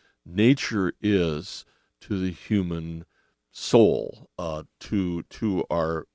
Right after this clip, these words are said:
psyche, to our well-being. And getting out in nature, gifting yourself, making that gift, I think is, uh, a really important, um, uh, thing to do for yourself, uh, as well.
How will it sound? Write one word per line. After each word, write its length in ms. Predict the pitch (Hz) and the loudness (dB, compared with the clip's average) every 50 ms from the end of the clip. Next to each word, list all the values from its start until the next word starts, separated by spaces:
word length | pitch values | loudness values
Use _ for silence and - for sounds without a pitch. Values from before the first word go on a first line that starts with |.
| _ | _
psyche, 600 | - - - - - 110 107 104 - - 80 73 - | -12 -8 -4 2 4 4 4 4 0 -6 -6 -6 -8
to 360 | _ - - 98 95 87 - - | _ -10 -6 -6 -6 -6 -6 -6
our 200 | - 80 80 78 | -4 -4 -4 -4
well-being. 880 | 80 82 87 87 85 82 78 - 95 90 98 101 85 69 62 60 - - _ _ _ _ _ _ _ _ _ _ - | -4 -4 -2 -2 -2 -2 -4 -2 -4 -4 -2 -2 -4 -6 -10 -14 -20 -20 _ _ _ _ _ _ _ _ _ _ -4
And 460 | 95 92 95 95 95 95 95 92 90 _ - _ | 0 0 2 0 0 -2 -4 -6 -8 _ -18 _
getting 340 | - 113 117 127 127 117 107 | 2 4 6 6 4 4 4
out 320 | 95 95 101 110 113 - | 4 6 6 6 6 4
in 160 | 107 90 87 | 0 -4 -2
nature, 380 | 87 85 85 82 - - 92 87 | -2 -4 -4 -4 -4 -6 -8 -8
gifting 480 | 82 85 101 104 - _ - 117 101 90 | -6 -4 -4 -4 -4 _ -6 -6 -4 -4
yourself, 640 | 85 85 87 85 - - - 92 80 80 80 - _ | -4 -4 -4 -6 -8 -6 -4 -2 -2 -2 -4 -8 _
making 360 | - 107 135 - - 120 98 | 0 0 0 2 0 -4 -4
that 260 | 85 87 78 - - _ | -4 -6 -6 -8 -12 _
gift, 240 | - 92 82 85 - _ _ _ | -6 -6 -6 -6 -10 _ _ _
I 100 | 85 85 | -14 -14
think 300 | - _ 98 87 - - | -10 _ -12 -12 -12 -14
is, 480 | - 78 80 82 80 78 - - - - 82 | -12 -10 -10 -10 -12 -12 -14 -14 -10 -10 -10
uh, 180 | 78 78 76 76 _ _ _ _ _ _ _ _ _ _ | -10 -10 -12 -14 _ _ _ _ _ _ _ _ _ _
a 80 | - 82 | -12 -12
really 680 | 80 87 87 92 98 101 104 98 90 85 82 80 80 - _ _ | -12 -12 -8 -2 0 2 2 2 0 -2 -6 -6 -8 -12 _ _
important, 840 | - 82 82 _ - - _ 104 101 - - 76 80 78 _ - - _ _ _ _ - | -18 -18 -18 _ -20 -2 _ 2 2 2 0 -8 -16 -16 _ -20 -20 _ _ _ _ -18
um, 360 | 80 76 78 80 78 73 69 _ _ _ _ _ _ _ _ _ _ _ | -16 -16 -16 -18 -20 -20 _ _ _ _ _ _ _ _ _ _ _ _
uh, 180 | - 90 90 87 _ _ | -20 -20 -20 -20 _ _
thing 160 | - 107 101 90 | 0 0 0 0
to 100 | - 92 | -4 -4
do 160 | 87 98 92 | -2 -2 -2
for 140 | - - 87 | -2 -4 -6
yourself, 560 | 78 80 92 - - 113 - - _ _ _ _ _ _ _ | -6 -6 -6 -2 0 0 0 0 _ _ _ _ _ _ _
uh, 240 | 85 80 78 82 82 _ | -18 -16 -16 -20 -20 _
as 240 | 78 78 85 - _ | -18 -18 -18 -14 _
well. 300 | 90 80 78 73 73 - | -6 -6 -6 -6 -10 -12